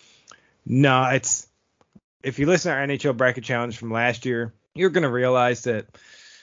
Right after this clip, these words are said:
and if you watch hockey, ah, there's a reason you play the game.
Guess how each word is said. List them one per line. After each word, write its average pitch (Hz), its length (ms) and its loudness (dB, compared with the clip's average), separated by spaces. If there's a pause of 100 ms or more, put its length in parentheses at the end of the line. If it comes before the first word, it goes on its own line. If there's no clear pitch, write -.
and 202 100 2
if 170 100 -2
you 151 80 4
watch 143 280 0
hockey, 151 520 -6 (440)
ah, - 300 -10 (300)
there's 139 180 0
a 143 60 -2
reason 139 280 -2
you 131 80 -4
play 127 260 -4
the 117 80 -6
game. 110 360 -4